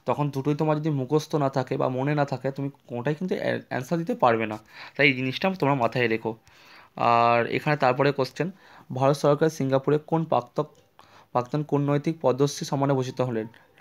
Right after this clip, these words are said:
আহ, টমি কোহো। আহ, কোন সঙ্গীত শিল্পী দু হাজার আঠেরো সালে, আহ, সঙ্গীতা কলানিধি পুরস্কার পেলেন?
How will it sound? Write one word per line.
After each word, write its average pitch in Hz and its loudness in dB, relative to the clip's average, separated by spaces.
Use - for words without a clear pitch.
আহ, 120 2
টমি 139 4
কোহো। 135 -2
আহ, 131 0
কোন 156 0
সঙ্গীত 147 0
শিল্পী 151 0
দু 143 0
হাজার 143 4
আঠেরো 147 0
সালে, 151 2
আহ, 131 -2
সঙ্গীতা 143 0
কলানিধি 135 2
পুরস্কার 139 0
পেলেন? 135 -2